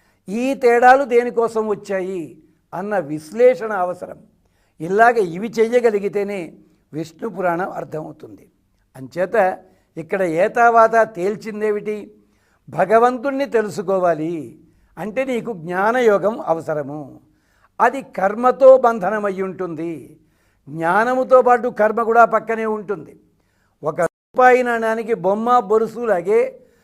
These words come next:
కర్మ ఉన్న తోట జ్ఞానం ఉంటుంది, జ్ఞానం ఉన్న తోట కర్మ ఉంటుంది. అంతే తప్ప నేను కర్మిష్ఠినే తప్ప జ్ఞానం నాకు అవసరం లేదు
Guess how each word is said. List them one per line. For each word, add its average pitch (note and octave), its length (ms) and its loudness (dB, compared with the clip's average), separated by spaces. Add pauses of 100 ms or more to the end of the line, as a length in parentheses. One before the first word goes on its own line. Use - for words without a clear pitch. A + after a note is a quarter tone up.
(200)
కర్మ G3+ 340 0
ఉన్న B3+ 280 0
తోట A#3+ 220 2
జ్ఞానం A3 540 -4
ఉంటుంది, A3+ 440 -4
జ్ఞానం G3 440 -4
ఉన్న A3 180 -6
తోట G3+ 220 -4
కర్మ G#3+ 360 -2
ఉంటుంది. G3 560 -14 (540)
అంతే A#3+ 360 4
తప్ప B3 260 -2
నేను A#3 260 -2
కర్మిష్ఠినే A#3 720 -4
తప్ప A#3 260 -2
జ్ఞానం A3 480 -4
నాకు G#3+ 220 2
అవసరం A3 300 0
లేదు A3+ 400 -2